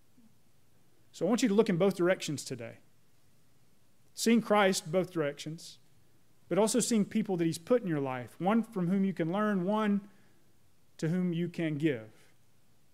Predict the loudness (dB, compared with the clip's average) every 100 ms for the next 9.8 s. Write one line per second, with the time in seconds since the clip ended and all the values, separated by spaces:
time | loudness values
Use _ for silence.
0 | -20 -20 -20 -20 -20 -20 -20 -20 -20 -20
1 | -20 -20 -20 -8 -6 -2 0 0 4 4
2 | 4 -2 -4 -4 -4 -4 -6 -4 -4 -4
3 | -6 -8 -6 -6 -6 -12 -18 -20 -20 -20
4 | -20 -20 -20 -20 -18 -18 -8 -4 0 0
5 | 0 -4 -2 -2 0 0 2 0 -6 -12
6 | -4 -2 0 2 0 -2 -4 -2 0 -2
7 | -4 -8 -8 -16 -20 -14 -10 -10 -6 -2
8 | 2 2 0 -10 -10 -18 -10 -2 0 2
9 | 2 0 -2 -2 -4 -12 -14 -14